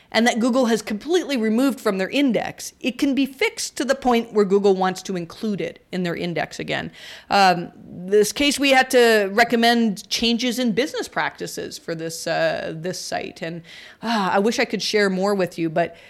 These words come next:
pure spam is something that is very, very challenging to get removed. The problem, though, that we've seen for many sites that get a manual action is that they were only ranking successfully because they were pushing the limits of Google's guidelines.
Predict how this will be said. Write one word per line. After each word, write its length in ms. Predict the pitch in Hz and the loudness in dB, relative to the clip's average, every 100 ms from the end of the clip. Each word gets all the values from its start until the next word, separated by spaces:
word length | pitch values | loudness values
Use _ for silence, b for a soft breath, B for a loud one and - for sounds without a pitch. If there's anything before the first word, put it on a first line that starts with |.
| B - | B -4
pure 220 | 165 277 | 0 0
spam 380 | - 214 208 196 | 0 0 2 0
is 120 | - | -2
something 360 | 185 175 175 | -4 -4 -4
that 220 | 170 165 - | -4 -4 -4
is 140 | 180 | -4
very, 380 | 160 202 285 208 | -2 0 2 0
very 240 | 175 170 | -2 -6
challenging 580 | - 165 165 151 160 165 - - | -4 -4 -6 -8 -12 -14 -16 -6
to 140 | 180 | -2
get 180 | 165 175 | -2 -2
removed. 460 | 170 170 - - _ _ - _ _ _ _ - | -4 -6 -8 -10 _ _ -20 _ _ _ _ -4
The 140 | 226 | -2
problem, 400 | - 508 622 523 | 2 2 4 6
though, 120 | 262 240 | 8 8
that 140 | 233 | 6
we've 180 | 226 - | 4 0
seen 340 | - 277 240 | 0 2 2
for 140 | - 214 | 2 0
many 380 | 202 285 381 | 2 2 2
sites 540 | 240 - 180 170 - - B B B B B | 2 0 0 -2 -6 -12 B B B B B
that 160 | 214 | 0
get 160 | 240 214 | 4 4
a 40 | |
manual 380 | 202 202 202 190 | 4 4 2 2
action 640 | 240 381 - - 180 175 - _ _ _ _ _ _ _ _ - 262 | 2 0 0 -2 -2 -4 -10 _ _ _ _ _ _ _ _ -14 -6
is 220 | 311 240 | 0 2
that 180 | 302 320 | 4 4
they 80 | 302 | 2
were 160 | 285 | 2
only 300 | 294 320 392 | 2 4 4
ranking 420 | 277 254 254 262 226 | 4 2 0 -2 -2
successfully 800 | 214 208 240 226 - 262 220 | -2 0 2 2 0 2 2
because 420 | 196 214 262 294 220 | 2 2 4 4 4
they 120 | 240 | 4
were 140 | 202 | 4
pushing 420 | 208 392 - 262 214 | 4 2 4 4 2
the 100 | 196 | 4
limits 380 | 202 214 202 | 4 2 2
of 140 | 196 170 | -2 0
Google's 340 | 202 190 175 | 2 2 0
guidelines. 720 | - 175 180 180 - - - | 0 -2 -2 -6 -10 -10 -12